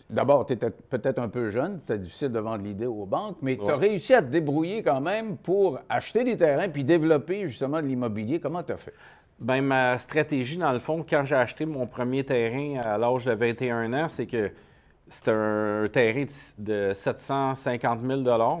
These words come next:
Speaker 2: Puis finalement, je l'ai acheté pour six cent soixante-quinze à vingt et un ans. Fait que là, on parle de ça en mille neuf cent quatre-vingt-onze. Fait que
Speaker 1: Mhm.
Speaker 2: c'est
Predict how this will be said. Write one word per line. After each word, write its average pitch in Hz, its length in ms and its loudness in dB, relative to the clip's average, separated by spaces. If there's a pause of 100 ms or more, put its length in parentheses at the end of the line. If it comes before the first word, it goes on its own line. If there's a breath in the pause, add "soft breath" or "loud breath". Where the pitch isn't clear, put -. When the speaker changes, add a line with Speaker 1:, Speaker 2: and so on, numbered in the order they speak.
(100)
Speaker 2:
Puis - 100 -20
finalement, 131 520 -2
je 123 120 -8
l'ai 113 160 0
acheté 110 380 -2
pour 113 280 -4 (320 soft breath)
six - 240 -12
cent 139 240 -2
soixante-quinze 123 720 -2
à 104 120 0
vingt 120 260 -2
et 131 100 0
un 117 240 0
ans. 151 160 0 (420 soft breath)
Fait 101 100 -2
que 127 100 -4
là, 123 60 2
on 120 180 2
parle 131 300 4
de 110 140 4
ça 143 180 -4
en 135 100 0
mille 120 160 0
neuf 117 160 2
cent 131 200 -2
quatre-vingt-onze. 113 1300 -2
Fait 101 120 -4
que 101 60 -6
Speaker 1:
Mhm. 104 120 -4
Speaker 2:
c'est 107 340 0